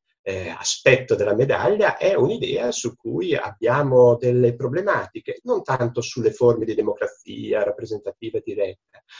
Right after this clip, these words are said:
quanto sulle sue espressioni, sulle po-, sue possibilità di controllo, sulle sue possibilità di interagire nella vita sociale oggi,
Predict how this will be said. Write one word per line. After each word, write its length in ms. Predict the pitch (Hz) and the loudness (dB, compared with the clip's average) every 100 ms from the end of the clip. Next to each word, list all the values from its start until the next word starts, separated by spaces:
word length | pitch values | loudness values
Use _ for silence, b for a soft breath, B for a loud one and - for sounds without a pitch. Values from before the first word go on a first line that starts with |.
| B | B
quanto 260 | - 214 151 | -10 -8 -8
sulle 220 | - 156 | -6 -6
sue 460 | - 196 185 156 | -6 2 4 4
espressioni, 720 | 143 - 147 - - 202 92 85 | 2 -6 -6 -6 0 2 0 -2
sulle 260 | - 95 | -6 -8
po-, 120 | - 107 | -8 -8
sue 260 | - 117 | -4 -4
possibilità 500 | 120 - 104 110 - | -4 -8 -8 -10 -8
di 120 | 110 | -8
controllo, 600 | 104 107 - 175 - - 101 | -6 -8 -4 -2 -2 -2 -6
sulle 240 | - 151 | -6 -6
sue 180 | - 131 | -6 -8
possibilità 480 | 123 127 123 120 135 | -8 -6 -6 -6 -6
di 80 | |
interagire 520 | 113 120 113 - 151 95 | -6 -6 -8 -6 -8 -6
nella 140 | 98 | -8
vita 220 | 104 - | -10 -14
sociale 380 | - - 101 104 | -16 -10 -4 0
oggi, 360 | 143 170 117 | 0 0 -4